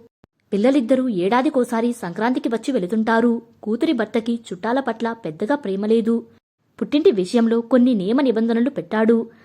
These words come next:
అవి బాధాకరంగా ఉన్నా భరించక తప్పలేదు కూతురికి.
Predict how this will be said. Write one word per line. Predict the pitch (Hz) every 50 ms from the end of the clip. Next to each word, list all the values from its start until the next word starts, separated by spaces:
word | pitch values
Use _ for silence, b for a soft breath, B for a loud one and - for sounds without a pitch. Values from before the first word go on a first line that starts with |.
| B B B
అవి | 180 202 226 226
బాధాకరంగా | 226 - 147 165 185 254 285 285 269 262 254 254 254
ఉన్నా | 233 220 226 226 240 240 233
భరించక | 208 160 165 185 220 220 285 269 -
తప్పలేదు | - - - 165 - - 208 220 226 220
కూతురికి. | - - 208 180 180 233 220 233 226 233 233